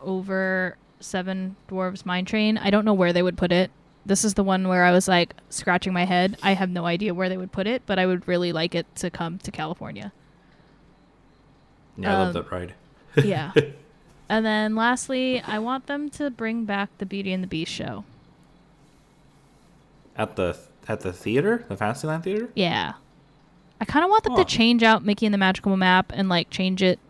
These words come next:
Speaker 1: periodically. So I would want Beauty and the Beast and, I don't know, some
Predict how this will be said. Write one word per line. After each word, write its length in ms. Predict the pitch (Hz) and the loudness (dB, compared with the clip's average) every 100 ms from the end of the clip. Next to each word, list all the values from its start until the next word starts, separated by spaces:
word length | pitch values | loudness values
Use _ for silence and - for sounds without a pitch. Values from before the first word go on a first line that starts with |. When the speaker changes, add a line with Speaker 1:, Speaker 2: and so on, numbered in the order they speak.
| - | -6
Speaker 1:
periodically. 840 | - 190 170 175 196 233 226 240 - - - - _ _ _ - | 2 4 6 4 4 0 2 0 -2 -14 -20 -20 _ _ _ -8
So 280 | - 190 | 4 6
I 140 | 175 185 | 8 6
would 180 | 196 196 | 6 4
want 240 | 196 - _ _ - | 4 2 _ _ -4
Beauty 200 | 202 202 | 0 2
and 120 | 196 | 2
the 20 | 190 | 2
Beast 480 | 175 175 180 - - | 2 2 2 -4 -4
and, 260 | 190 175 190 - _ _ _ _ _ - | -2 -2 -8 -14 _ _ _ _ _ -2
I 80 | 190 | -2
don't 140 | 180 | 0
know, 180 | 170 180 | -2 -4
some 320 | - 185 - | -2 -4 -4